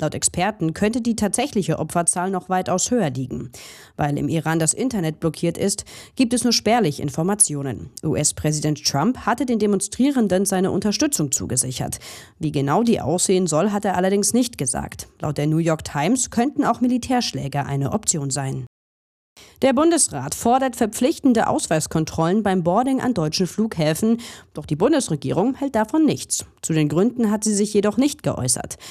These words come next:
Unterstützung bekommt der Bundesrat dafür von der Gewerkschaft der Polizei. Die sagt, dass solche Ausweiskontrollen eine große Erleichterung sein könnten.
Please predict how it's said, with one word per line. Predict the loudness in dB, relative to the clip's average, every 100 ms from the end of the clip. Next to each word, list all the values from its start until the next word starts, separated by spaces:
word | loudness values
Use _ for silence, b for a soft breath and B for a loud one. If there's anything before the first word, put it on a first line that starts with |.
| B B
Unterstützung | -8 -6 -4 -2 0 0 0
bekommt | 0 0 0
der | 0
Bundesrat | 2 2 2 2 2 4
dafür | 2 2 0
von | 2 2
der | 2
Gewerkschaft | 2 2 2 2 0 0
der | -2
Polizei. | 0 -2 0 0 0 0 -6 B B B -6
Die | -2
sagt, | 0 0 -2 -4 -2
dass | 2
solche | 2 0 0
Ausweiskontrollen | 0 0 0 0 0 -4 0 0 2
eine | 2 0 0
große | 0 2 2
Erleichterung | 2 2 2 0 0 -2
sein | -4 -4 -4
könnten. | -4 -4 -6 -8